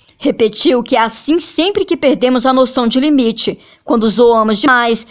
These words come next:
bebemos demais, agredimos, interrompemos uma aula, apelamos de alguma forma. Atenção pelo negativo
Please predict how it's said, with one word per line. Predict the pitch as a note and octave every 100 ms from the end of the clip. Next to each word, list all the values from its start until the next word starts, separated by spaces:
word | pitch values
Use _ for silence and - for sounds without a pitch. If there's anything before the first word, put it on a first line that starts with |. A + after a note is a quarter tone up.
| _
bebemos | A#3+ D#4 G#3 G3+ G3+
demais, | G3+ C#4+ C#4 A#3+ A3+ A3 - _ -
agredimos, | C4+ C4+ D4+ - B3 B3+ A#3+ A#3+ A#3 - -
interrompemos | D4 B3+ A#3+ A#3 A3+ G3+ G3 A3+
uma | C4+ D4
aula, | B3 A3+ A#3 A#3 A#3 -
apelamos | E4 - G4 D4 D#4+ F4
de | C#4+
alguma | A3+ G#3+ A3 -
forma. | G#3+ F#3 F3+ E3+ - _ - -
Atenção | C4+ C#4 E4+ - C4+
pelo | D4 D4
negativo | C#4 A#3 G3 - - C4 F#3+